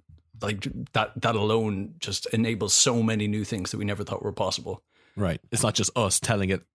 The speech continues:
Speaker 2: th-, uh, like, a computer to do, do A.
Speaker 1: Exactly.
Speaker 2: It's like, "Okay,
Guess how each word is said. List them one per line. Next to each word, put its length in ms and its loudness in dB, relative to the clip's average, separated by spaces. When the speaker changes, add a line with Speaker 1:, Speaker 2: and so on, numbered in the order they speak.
Speaker 2:
th-, 280 -10
uh, 220 -6
like, 360 -4
a 60 -6
computer 340 -2
to 120 0
do, 160 0
do 200 4
A. 440 2
Speaker 1:
Exactly. 420 2
Speaker 2:
It's 120 0
like, 180 0
"Okay, 460 2